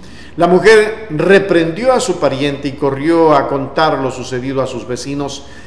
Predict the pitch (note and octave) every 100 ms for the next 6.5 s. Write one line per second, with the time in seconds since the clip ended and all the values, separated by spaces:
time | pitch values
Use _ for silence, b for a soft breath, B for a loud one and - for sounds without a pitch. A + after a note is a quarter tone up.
0 | B - F3+ F3 B2+ D#3 D#3 D#3+ D#3+ D3+
1 | E3 G3 F#3 F3+ D#3 C#3+ C#3+ D#3 D#3 D#3
2 | - D3+ D3+ - G#3 G3+ - C#3+ B2+ C#3
3 | - - - E3 D#3+ E3+ F3+ E3+ - F3
4 | D#3+ - C#3 C#3+ D#3+ D3 - D#3 C#3 A2+
5 | D3 B2+ C3 C3 B2+ A2+ C3+ B2+ A#2+ A2+
6 | A2+ F2+ D2+ - -